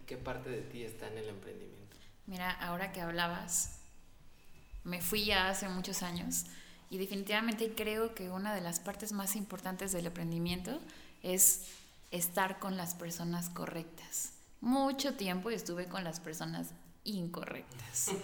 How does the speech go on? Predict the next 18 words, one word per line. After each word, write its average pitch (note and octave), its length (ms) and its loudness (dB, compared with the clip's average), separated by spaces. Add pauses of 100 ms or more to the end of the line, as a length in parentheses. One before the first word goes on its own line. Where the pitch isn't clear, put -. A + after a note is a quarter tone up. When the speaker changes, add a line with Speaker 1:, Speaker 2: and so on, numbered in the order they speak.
Speaker 1:
<laughs> E3+ 200 -4
Speaker 2:
¿sabes? G#3+ 640 4
Con F3+ 140 0
gente F#3+ 280 0
que G#3 80 2
te E3+ 100 -2
tira F#3 280 0
para F3+ 180 2
abajo, E3+ 340 0 (560)
con F#3+ 160 -2
gente F#3+ 920 0 (840)
con F#3 260 2
la F3+ 180 0
que F3+ 720 0 (120)
quizás F#3+ 580 0
tú G3 220 -2
quieres G3 320 2
explayarte, F#3+ 1120 0